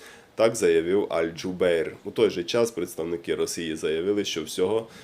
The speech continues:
перемир'я за останню добу у Сирії було порушено аж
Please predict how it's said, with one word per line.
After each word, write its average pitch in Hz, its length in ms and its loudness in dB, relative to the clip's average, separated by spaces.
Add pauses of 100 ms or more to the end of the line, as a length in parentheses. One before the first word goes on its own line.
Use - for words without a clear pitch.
(220)
перемир'я 107 580 6
за 98 140 0
останню 95 480 0
добу 92 400 -4
у 80 80 -6
Сирії 92 380 0
було 90 300 -2
порушено 95 680 -4
аж 82 360 -6